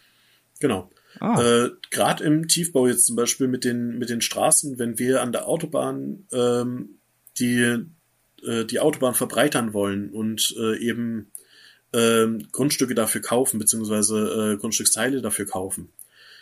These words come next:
Speaker 1: äh, dann steckt der Vermesser ab, f-, äh, wie weit darf diese Baustelle überhaupt gehen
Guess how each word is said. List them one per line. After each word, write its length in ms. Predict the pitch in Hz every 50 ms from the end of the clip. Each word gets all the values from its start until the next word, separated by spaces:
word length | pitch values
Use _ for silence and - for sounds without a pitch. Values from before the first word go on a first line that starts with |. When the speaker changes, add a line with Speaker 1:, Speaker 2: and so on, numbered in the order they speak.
| - _ _ _ -
Speaker 1:
äh, 360 | - 117 117 117 117 117 113 110 - -
dann 420 | - 110 113 123 131 139 143 143 - _ _ _ _ _ _ _ _ _ _ _ _ _ _ _ -
steckt 280 | - - - 123 127 -
der 80 | 135
Vermesser 500 | - - 117 117 131 143 - 175 156 -
ab, 240 | - 113 165 165 -
f-, 340 | - - - - - - - - -
äh, 440 | 123 123 123 123 123 123 120 117 113
wie 200 | 127 147 160 -
weit 520 | 117 107 131 151 165 165 - - - -
darf 240 | 123 113 139 143 -
diese 440 | - 143 135 123 127 127 123 123 -
Baustelle 500 | - 101 110 147 147 - 151 143 131 135
überhaupt 460 | 131 127 120 117 117 113 - - -
gehen 440 | - 127 123 139 160 202 214 214